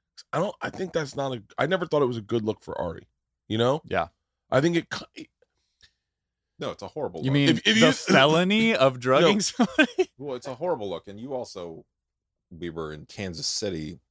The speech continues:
Speaker 3: the next day, and your first reaction was the right reaction, which is like, if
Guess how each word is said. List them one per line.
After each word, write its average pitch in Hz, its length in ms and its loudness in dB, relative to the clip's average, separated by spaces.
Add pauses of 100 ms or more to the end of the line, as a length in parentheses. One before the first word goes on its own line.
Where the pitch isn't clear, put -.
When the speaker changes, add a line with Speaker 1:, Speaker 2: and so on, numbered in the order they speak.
Speaker 3:
the 78 140 -10
next 80 300 -10
day, 78 400 -6
and 78 400 -10
your 85 220 -4
first - 380 2
reaction 87 440 -2
was 82 200 -8
the 82 80 -10
right 101 220 0
reaction, 76 440 -10
which 71 180 -18
is 76 140 -10
like, 78 140 -10
if - 100 -20